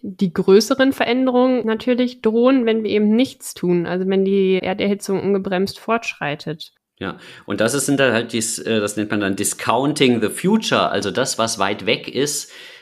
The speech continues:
Speaker 2: Kosten, die weit weg sind, die nehmen wir nicht so ernst. Äh, aber Kosten, die nah dran sind, die nehmen Menschen eben, äh, ernster und machen sich mehr Gedanken darüber.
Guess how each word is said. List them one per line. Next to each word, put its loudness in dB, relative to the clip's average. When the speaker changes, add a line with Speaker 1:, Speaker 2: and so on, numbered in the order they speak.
Speaker 2:
Kosten, -2
die -4
weit 0
weg -2
sind, -4
die -4
nehmen 0
wir 0
nicht -2
so -4
ernst. -4
Äh, -8
aber -4
Kosten, -2
die -4
nah 0
dran 0
sind, -6
die -4
nehmen -2
Menschen -4
eben, -4
äh, -14
ernster -4
und -6
machen -4
sich -8
mehr 0
Gedanken -6
darüber. -10